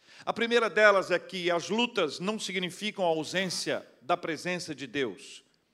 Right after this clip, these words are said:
As lutas não significam "Deus me abandonou".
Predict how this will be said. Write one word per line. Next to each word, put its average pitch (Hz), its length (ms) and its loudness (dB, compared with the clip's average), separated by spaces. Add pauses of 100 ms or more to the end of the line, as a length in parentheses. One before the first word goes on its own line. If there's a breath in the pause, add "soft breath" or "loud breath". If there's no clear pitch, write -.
(260 loud breath)
As 185 220 4
lutas 240 400 4
não 233 180 0
significam 220 720 -2
"Deus 214 400 4
me 208 140 -2
abandonou". 202 920 2